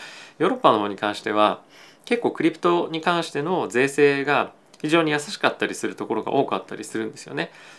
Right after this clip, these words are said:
で、そういったところを考えてみると、まあ、より普及、普及しやすいような、えー、環境には、まあ、アメリカと比べてもあるんじゃないかなと思うんですね。なので、まあ、こういった取り組みをどんどんどんどんやっていくことで、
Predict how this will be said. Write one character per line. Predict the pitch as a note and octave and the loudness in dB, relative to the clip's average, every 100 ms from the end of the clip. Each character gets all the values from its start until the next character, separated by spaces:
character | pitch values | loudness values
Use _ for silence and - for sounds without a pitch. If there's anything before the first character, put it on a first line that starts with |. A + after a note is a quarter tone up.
| - | -10
で、 | D#3+ | -2
そ | G3+ | 0
う | |
い | |
っ | G3+ | 0
た | |
と | G3+ | 0
こ | A#3+ | 2
ろ | A3 | 2
を | |
考 | C#3+ C#3+ D3+ | 2 0 0
え | D3+ | -2
て | C3+ | -2
み | C3 | -4
る | B2+ | -4
と、 | - G3 B2+ - - - | -2 2 2 0 -16 -4
ま | C3+ | 0
あ、 | |
よ | C3 D3 | 4 4
り | F#3 | 2
普 | - - | -4 -4
及、 | G#3+ G3 - | -2 -2 -6
普 | - | -6
及 | - F#3 | 2 2
し | - F#3 | 2 0
や | F#3 | 2
す | - | 2
い | D#3+ | 4
よ | G#2 | 2
う | F#2+ | 0
な、 | G2+ F#2+ - _ _ _ - | -2 -2 -6 _ _ _ -2
え | B2 | -2
ー、 | |
環 | - C3 B2+ | 2 0 0
境 | C3 | -2
に | D3 | 4
は、 | D3 G2 - | 6 4 4
ま | C3 | 4
あ、 | A#2 | 4
ア | |
メ | B2 | 4
リ | B2 | 2
カ | A#2+ | 2
と | |
比 | A#2 B2 | 4 4
べ | B2 | 4
て | G#2+ | -2
も | G2+ | 0
あ | C#3 | 2
る | C#3+ | 2
ん | |
じ | F#2+ | 0
ゃ | |
な | E2+ | -6
い | - | -4
か | A2+ | -2
な | A2 | -2
と | G#2+ | -4
思 | G2 | -10
う | |
ん | |
で | - | -6
す | |
ね。 | D#3+ G3 | -8 -2
な | F#3 | -2
の | F3 | 0
で、 | E3 F3 B2 - _ _ _ _ _ _ _ _ - - | 2 4 4 0 _ _ _ _ _ _ _ _ -10 4
ま | D3+ | 4
あ、 | |
こ | C3+ | 6
う | C3+ | 4
い | |
っ | |
た | C#3 | 4
取 | C3 B2+ | 2 0
り | |
組 | C3+ C3 | -2 -4
み | |
を | C3+ C3+ | -4 0
ど | C3+ | 2
ん | |
ど | A2 | 2
ん | G2+ | 2
ど | A2+ | 2
ん | G#2 | 0
ど | |
ん | F#2+ | 0
や | G2+ | -2
っ | |
て | G#2 A#2 | -2 -4
い | |
く | A2+ | -2
こ | A2 | -4
と | B2 | 4
で、 | D#3 B2 | 6 6